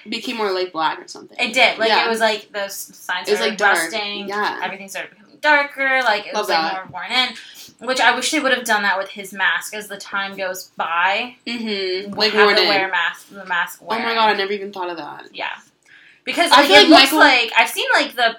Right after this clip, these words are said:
Speaker 2: previews and stuff for the new one,
Speaker 1: Yeah.
Speaker 2: and his mask looks very, like, worn and cut, like, all that kind of stuff.
Speaker 1: Yeah.
Speaker 2: Almost like it's been cut and stitched.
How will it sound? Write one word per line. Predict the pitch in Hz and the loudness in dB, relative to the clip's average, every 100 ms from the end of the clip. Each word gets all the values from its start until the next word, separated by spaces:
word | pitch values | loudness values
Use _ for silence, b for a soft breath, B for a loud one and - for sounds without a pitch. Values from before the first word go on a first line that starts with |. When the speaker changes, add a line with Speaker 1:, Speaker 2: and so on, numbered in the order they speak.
| - | -6
Speaker 2:
previews | 240 226 220 233 | -6 -6 -6 -8
and | 247 | -4
stuff | 277 240 - | 0 0 0
for | 208 208 220 | -2 -2 -2
the | |
new | 240 254 | -6 -4
one, | 285 294 - | -2 -2 -6
Speaker 1:
Yeah. | - 226 | -12 -6
Speaker 2:
and | |
his | 262 226 | -4 0
mask | 240 262 302 254 | 6 6 4 -4
looks | 214 202 | -10 -10
very, | 208 190 196 208 | -6 -4 -2 -2
like, | 196 190 190 _ _ | -4 -4 -6 _ _
worn | 214 214 214 208 | -12 -6 -6 -6
and | 202 202 202 | -8 -12 -14
cut, | - 208 208 - | -2 0 0 -2
like, | 208 196 | -8 -6
all | |
that | 202 196 | -6 -6
kind | 226 | -10
of | 214 | -12
stuff. | - 202 196 | -4 -2 -2
Speaker 1:
Yeah. | 190 151 117 208 _ | -4 -2 -2 -6 _
Speaker 2:
Almost | - 247 277 | 0 0 0
like | 320 | -4
it's | 285 247 | -4 -6
been | 220 | -8
cut | - 196 | -2 -2
and | 190 | -2
stitched. | - 226 196 - | -4 -2 -2 -4